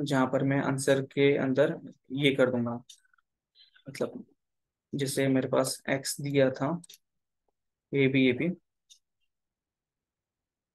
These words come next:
इसको मुझे तीन बार concatenate करवाना होगा। तो मैंने एक function लिख दिया, जहां पर मैं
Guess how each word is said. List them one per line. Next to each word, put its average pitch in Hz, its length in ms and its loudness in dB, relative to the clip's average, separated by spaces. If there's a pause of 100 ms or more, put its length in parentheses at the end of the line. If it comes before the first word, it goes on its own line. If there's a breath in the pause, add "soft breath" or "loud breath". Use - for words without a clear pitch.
(1300)
इसको 147 220 0
मुझे 147 220 2
तीन 139 260 2
बार 135 180 4
concatenate 131 600 -2
करवाना 127 420 -2
होगा। 135 460 -4
तो 131 60 -2
मैंने 135 180 2
एक 135 60 -4
function 131 320 -2
लिख 135 160 0
दिया, 135 140 2
जहां 139 260 -2
पर 131 140 0
मैं 143 260 0